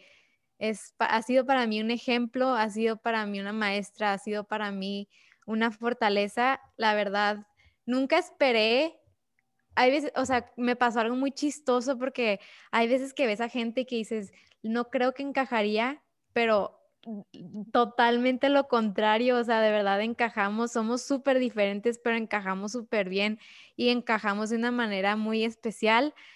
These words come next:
Entonces, para mí este es un episodio sumamente especial. Gracias por aceptar de último momento y gracias por estar aquí y abrirnos tu corazón y compartirnos todo lo que sabes. Pero bueno, pues para empezar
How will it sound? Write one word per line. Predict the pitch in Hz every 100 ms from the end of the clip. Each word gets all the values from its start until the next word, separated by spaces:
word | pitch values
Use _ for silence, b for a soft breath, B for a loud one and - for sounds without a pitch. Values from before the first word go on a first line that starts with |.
| B
Entonces, | 208 214
para | 247 247
mí | 220 214
este | 208 -
es | 254
un | 254 254
episodio | 254 240 220 208 220 233 - _ -
sumamente | 214 233 233 233 233 226
especial. | 254 - 214 - 233 240 254 302 B B B -
Gracias | 233 247
por | 262 277
aceptar | 277 240 202 - 220 240 269 277
de | 214 220
último | 208 214 240
momento | 233 214 208 214 226 254
y | 247
gracias | 214 214 226
por | - 240
estar | 196 - 190
aquí | 202 - 226 240
y | 240
abrirnos | 208 190 196 202
tu | -
corazón | - 220 190 185 202 208
y | 208
compartirnos | 202 190 190 190 185 196
todo | - 208
lo | 202
que | -
sabes. | 185 185 185 180 - b b b b b b
Pero | - 220
bueno, | 220 226 220
pues | 214 214
para | - 214 214 208 196
empezar | 220 208 214 202 - 196 220 269